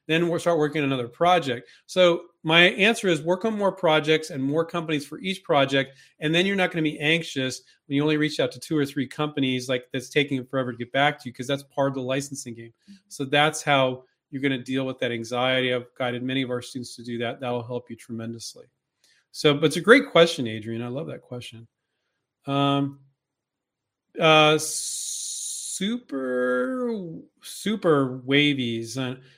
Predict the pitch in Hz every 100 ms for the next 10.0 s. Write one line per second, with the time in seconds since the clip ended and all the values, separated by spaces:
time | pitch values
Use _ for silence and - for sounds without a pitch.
0 | _ 143 127 120 139 135 104 131 123 120
1 | 117 - - _ - 202 185 - - 185
2 | 226 208 175 175 170 - 185 151 151 151
3 | 156 147 147 - 160 160 143 131 127 -
4 | 123 120 - _ _ _ 151 156 151 143
5 | - - _ _ _ _ _ _ _ 170
6 | 208 233 147 - - 156 170 175 175 170
7 | 170 165 - 160 165 175 175 160 139 139
8 | 147 139 139 143 139 127 - 143 127 147
9 | - 147 139 135 - 139 139 139 123